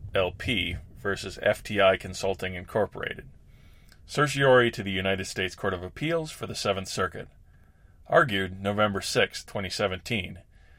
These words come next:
Decided February twenty-seventh, twenty eighteen. The Bankruptcy Code allows trustees to set aside and recover certain transfers for the benefit of the bankruptcy estate, including,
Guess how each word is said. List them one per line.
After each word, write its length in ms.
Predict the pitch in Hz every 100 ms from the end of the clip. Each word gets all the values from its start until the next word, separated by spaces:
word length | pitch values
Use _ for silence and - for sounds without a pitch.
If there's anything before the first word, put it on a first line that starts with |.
| - - -
Decided 680 | 110 - 143 135 92 92 -
February 580 | - - 113 110 104 101
twenty-seventh, 760 | - 104 95 - 107 90 87 - -
twenty 260 | - 98 95
eighteen. 480 | 95 101 - 104 - - _ _ - - - - - - - - - - - -
The 100 | 120
Bankruptcy 580 | 185 - 185 170 139
Code 420 | - - 113 107 98
allows 420 | 95 95 95 95
trustees 640 | - 104 - 101 90 87 -
to 100 | 92
set 220 | 131 143
aside 420 | - 120 117 117
and 140 | 98
recover 420 | 92 - 98 92 82
certain 340 | - 143 139
transfers 640 | - 131 110 - 98 -
for 180 | - 101
the 120 | 95
benefit 420 | 92 104 - 113
of 200 | - 92
the 60 | 92
bankruptcy 640 | - 92 95 98 - 101
estate, 460 | - - 98 95 - - - - - - -
including, 540 | 131 - 247 113 92